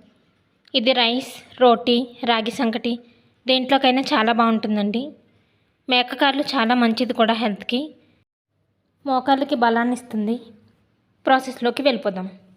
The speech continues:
ముందుగా దీనికోసం మసాలా పొడి ప్రిపేర్ చేసుకోవాలి. ఒక మిక్సీ జార్ తీసుకుని పన్నెండు మిరియాలు, ఇలాచీ ఒక నాలుగైదు వేసుకోవాలి, లవంగాలు ఒక ఏడు,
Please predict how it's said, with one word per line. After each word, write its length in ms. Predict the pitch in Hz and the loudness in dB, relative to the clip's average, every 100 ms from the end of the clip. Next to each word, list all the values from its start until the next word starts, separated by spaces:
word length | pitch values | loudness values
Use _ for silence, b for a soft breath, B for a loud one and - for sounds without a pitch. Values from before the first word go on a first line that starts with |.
| _ _ _ _ _ _ _ _ _ - | _ _ _ _ _ _ _ _ _ -6
ముందుగా 340 | 262 254 311 285 | -2 0 0 0
దీనికోసం 420 | 294 269 254 277 302 | 0 0 -2 0 -2
మసాలా 320 | 240 262 240 240 | 0 0 0 2
పొడి 200 | 247 285 | 0 -2
ప్రిపేర్ 260 | 277 233 226 | -2 -2 -4
చేసుకోవాలి. 480 | 220 - 220 202 202 - _ _ _ _ _ _ _ _ _ _ _ - - - - - 285 | -8 -8 -8 -6 -8 -14 _ _ _ _ _ _ _ _ _ _ _ -20 -20 -20 -20 -14 -6
ఒక 100 | 269 | -4
మిక్సీ 240 | 269 - 262 | -4 -4 0
జార్ 180 | 277 277 254 | 2 2 -4
తీసుకుని 400 | 226 - 247 349 - - _ _ _ - | -6 -6 -6 -6 -10 -20 _ _ _ 2
పన్నెండు 320 | 269 262 240 220 | 2 2 2 2
మిరియాలు, 360 | 214 220 226 320 - _ _ _ _ _ _ _ _ 247 | 0 -2 -4 -8 -16 _ _ _ _ _ _ _ _ 0
ఇలాచీ 340 | 247 254 277 320 | 2 0 2 0
ఒక 80 | 302 262 | 2 0
నాలుగైదు 360 | 233 220 220 208 208 | 0 0 -4 -4 -6
వేసుకోవాలి, 500 | 208 - 208 214 240 - _ _ _ _ _ _ _ _ _ _ _ _ _ _ _ - 254 | -6 -8 -8 -8 -10 -16 _ _ _ _ _ _ _ _ _ _ _ _ _ _ _ -4 -2
లవంగాలు 460 | 240 240 247 262 302 | 0 2 2 2 0
ఒక 80 | 294 240 | 0 0
ఏడు, 160 | 202 | 0